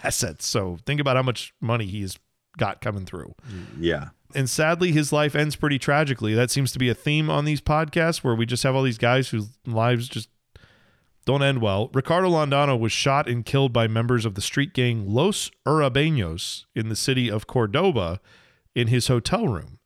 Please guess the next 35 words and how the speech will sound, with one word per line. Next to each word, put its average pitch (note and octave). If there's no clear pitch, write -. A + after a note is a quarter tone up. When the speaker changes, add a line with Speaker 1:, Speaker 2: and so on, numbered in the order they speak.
Speaker 1:
in A2+
two A#2
thousand G2
nine. G#2+
We C#3
don't F#3
know E3
what D3+
would C#3
have B2
happened A#2+
with B2
his A#2+
time A#2+
in A2+
F A2
one D3
without B2
his B2+
ties C3
to -
drugs. C3
Who D4
knows? F4+
Maybe B2+
he D3+
still D#3
would D#3+
have C#3+
had D3+
a D3
great B2+
racing D3+
career, D3+
and A#2